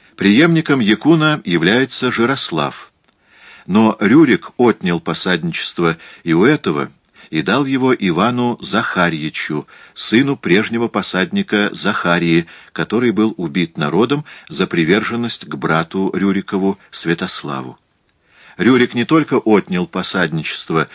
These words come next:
у Жирослава, но даже выгнал его из города, и тот ушел к Андрею в Суздаль.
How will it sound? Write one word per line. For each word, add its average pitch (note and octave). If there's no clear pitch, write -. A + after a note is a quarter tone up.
у E2+
Жирослава, D#2+
но E2
даже F#2+
выгнал G2
его F#2+
из F2+
города, F2
и D#2
тот G2
ушел F#2+
к -
Андрею F2
в -
Суздаль. D2